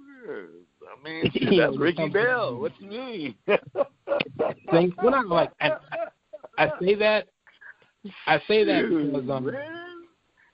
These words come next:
Speaker 1: Ricky
Speaker 2: you know,
Speaker 1: Bell
Speaker 2: again,
Speaker 1: go
Speaker 2: you know, I'm a
Speaker 1: anywhere. He's Ricky, bro. <laughs>
Speaker 2: Yeah, well, I, I say that because, you know, being a former D J, you know,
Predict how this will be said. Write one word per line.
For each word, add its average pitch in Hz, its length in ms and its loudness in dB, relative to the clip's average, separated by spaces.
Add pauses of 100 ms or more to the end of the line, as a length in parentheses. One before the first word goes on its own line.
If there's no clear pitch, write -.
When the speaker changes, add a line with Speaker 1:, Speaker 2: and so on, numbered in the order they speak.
Speaker 1:
Ricky 196 380 -4
Speaker 2:
you 175 60 8
know, 156 120 0
Speaker 1:
Bell - 80 -4
Speaker 2:
again, 196 180 0
Speaker 1:
go 185 220 -6
Speaker 2:
you 143 160 -14
know, - 60 -8
I'm 285 140 -2
a 277 40 -2
Speaker 1:
anywhere. 165 920 -2
He's 151 240 -8 (180)
Ricky, 165 680 -2
bro. 110 680 0 (380)
<laughs> - 100 4 (640)
Speaker 2:
Yeah, 254 180 6
well, 160 260 -2 (140)
I, 151 100 -6 (560)
I 151 180 -4
say 190 120 0
that 190 180 0
because, 175 420 0
you 143 80 -2
know, 131 140 -2
being 156 260 2
a 143 60 -4
former 151 300 -2
D 156 240 -4
J, 123 460 0 (640)
you 147 120 4
know, 127 320 4